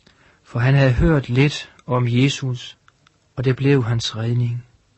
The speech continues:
Han havde hørt, at Jesus kunne hjælpe ham i nøden. Og derfor råbte han til Jesus,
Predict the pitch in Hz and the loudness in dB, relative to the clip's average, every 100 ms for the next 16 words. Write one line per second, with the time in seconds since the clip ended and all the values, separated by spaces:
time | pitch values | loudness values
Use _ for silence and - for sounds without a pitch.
0 | _ _ _ _ _ _ - 139 165 165 | _ _ _ _ _ _ -2 2 4 6
1 | 151 139 123 165 143 123 - - 135 127 | 6 4 2 2 2 -4 -12 -8 -2 -2
2 | 123 143 156 151 135 - 143 135 127 131 | 2 2 2 0 -6 -2 0 2 2 2
3 | 143 139 117 127 131 135 - _ _ - | 2 0 -2 -2 -2 -4 -8 _ _ -8
4 | 123 120 127 131 123 117 117 _ _ _ | -4 -2 0 -2 -4 -8 -12 _ _ _
5 | _ _ _ _ _ _ _ _ _ 139 | _ _ _ _ _ _ _ _ _ 2
6 | 160 151 156 135 160 - 151 143 139 131 | 2 4 2 4 4 4 2 4 4 0
7 | 131 131 139 147 - 135 123 - | 0 2 2 2 -2 -4 -6 -12